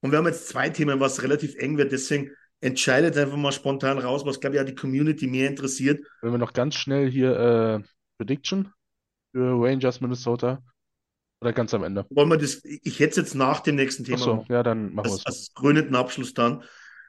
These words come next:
Speaker 2: Machen wir so.
Speaker 1: Ich hab, ich pick mir jetzt raus Detroit. Die Red Wings, weil ich glaub, interessieren jeden.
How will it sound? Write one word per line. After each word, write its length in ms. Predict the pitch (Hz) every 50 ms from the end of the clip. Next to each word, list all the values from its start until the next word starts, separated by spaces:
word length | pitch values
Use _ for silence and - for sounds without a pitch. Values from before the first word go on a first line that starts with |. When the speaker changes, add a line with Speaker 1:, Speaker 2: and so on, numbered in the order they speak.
| _
Speaker 2:
Machen 100 | - _
wir 100 | - 90
so. 160 | 92 101 - -
Speaker 1:
Ich 160 | 185 - -
hab, 100 | 226 185 - - - _ -
ich 300 | 170 156 - - _ -
pick 240 | 220 233 233 -
mir 120 | 180 170 160
jetzt 260 | 160 160 160 - -
raus 600 | 120 117 127 143 160 185 180 - - - - _ _ _ _ _ _ _ _ _ _ _ _ _
Detroit. 580 | - 160 - - 139 120 117 113 107 - - - _ _ _ _ _ _ _ _ _ _ _ _ _ _ _ _ -
Die 60 | 135
Red 300 | 135 131 143 143 139 147
Wings, 500 | 147 151 170 190 190 - - - - _ _ -
weil 180 | 117 120 131
ich 60 | 131
glaub, 440 | 131 135 131 135 143 139 - - _ _ _ _ _ _
interessieren 560 | 135 135 131 139 143 139 - 160 156 151 143
jeden. 460 | 123 120 131 139 160 202 202 202 -